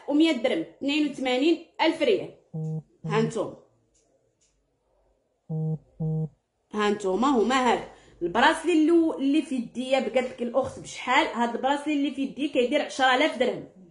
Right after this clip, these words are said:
عشرة آلاف درهم، مليون. ألف الأورو. ألف د الاورو البنات، ألف د الاورو. شي حاجه غزاله وزوينه. انا البنات غنحلهم لكم، نحلو لكم باش تشوفوا.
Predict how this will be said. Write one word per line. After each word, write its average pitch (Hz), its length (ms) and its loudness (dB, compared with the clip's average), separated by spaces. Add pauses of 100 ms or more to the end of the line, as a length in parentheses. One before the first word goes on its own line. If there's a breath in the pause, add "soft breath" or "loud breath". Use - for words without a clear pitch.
(360 loud breath)
عشرة 247 420 2
آلاف 269 380 2
درهم، 226 360 2 (280 loud breath)
مليون. 226 460 0 (1500)
ألف 247 260 -16
الأورو. - 300 -18 (840)
ألف 320 400 6
د 220 120 -6
الاورو 302 540 6
البنات، 196 480 0 (240)
ألف 247 500 0
د 220 120 -10
الاورو. 262 440 2 (260 loud breath)
شي - 160 -8
حاجه 233 420 0
غزاله 294 720 4
وزوينه. 277 760 0
انا 240 120 0
البنات 233 360 -4
غنحلهم 226 540 -4
لكم، 277 400 -6
نحلو 226 320 -2
لكم 226 380 0
باش 226 180 -2
تشوفوا. 240 460 -2